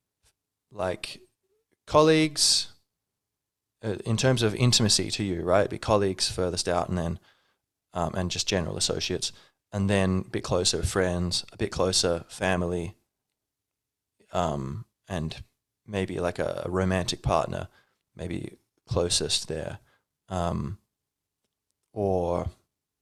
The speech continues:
yeah, and then maybe your own soul a bit closer than that, um, and maybe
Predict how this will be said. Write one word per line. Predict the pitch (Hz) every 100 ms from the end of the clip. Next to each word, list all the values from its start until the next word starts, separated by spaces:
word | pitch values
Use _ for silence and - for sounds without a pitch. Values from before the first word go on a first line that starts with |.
| _ -
yeah, | 55 50 - _ _ -
and |
then | 104 98
maybe | 95 90 95 87 _ _ -
your | 104 95
own | 90 90
soul | - 87 87 87 - -
a | -
bit | -
closer | - 90 90 80
than | 87
that, | 90 87 - _ _ _ _ _ -
um, | 90 80 78 76 - _ -
and | 92
maybe | 85 - -